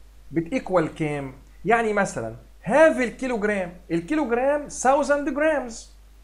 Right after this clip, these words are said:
يبقى الهاف الكيلو جرام five hundred جرامز،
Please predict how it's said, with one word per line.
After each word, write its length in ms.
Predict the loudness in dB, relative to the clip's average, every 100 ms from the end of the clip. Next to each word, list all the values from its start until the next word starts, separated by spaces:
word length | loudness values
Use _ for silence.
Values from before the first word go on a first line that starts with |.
| -20 -4
يبقى 300 | -4 -2 -2
الهاف 480 | -2 2 6 6 4
الكيلو 320 | -2 -2 -2
جرام 360 | 0 0 0 -4 -18 -20 -2
five 180 | 2 2
hundred 520 | 2 2 2 -2 -2
جرامز، 500 | -2 -2 -4 -10 -20